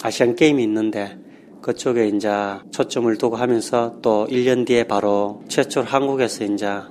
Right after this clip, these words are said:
평창 올림픽이 있으니까, 특히 여자팀은 소치 올림픽에 이제 출전을 했지만 특히 남자는 요번에 처음으로 이제 나가는 그런 거라가, 또 저희 서울팀이 이제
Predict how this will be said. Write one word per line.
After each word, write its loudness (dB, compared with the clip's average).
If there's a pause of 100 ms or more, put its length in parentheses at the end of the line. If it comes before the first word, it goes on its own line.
평창 -2
올림픽이 0
있으니까, -4 (120)
특히 -2
여자팀은 4
소치 0
올림픽에 0
이제 -6
출전을 -4
했지만 -2 (220)
특히 -8
남자는 2
요번에 0 (400)
처음으로 2
이제 0
나가는 -4
그런 -2
거라가, -6
또 -8
저희 6
서울팀이 2
이제 0